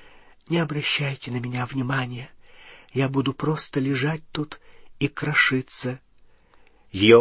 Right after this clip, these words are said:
уродливое каменное лицо вдруг напомнило Гарри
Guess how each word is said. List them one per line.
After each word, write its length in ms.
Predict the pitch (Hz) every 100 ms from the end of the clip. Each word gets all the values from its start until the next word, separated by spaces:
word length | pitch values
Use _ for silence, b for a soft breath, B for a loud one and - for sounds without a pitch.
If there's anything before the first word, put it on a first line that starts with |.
| -
уродливое 760 | 127 117 123 113 113 120 117 117
каменное 600 | - 123 120 120 120 117
лицо 440 | 123 - - 127
вдруг 340 | 101 113 -
напомнило 640 | 110 123 - 123 117 120 117
Гарри 580 | 98 120 127 117 117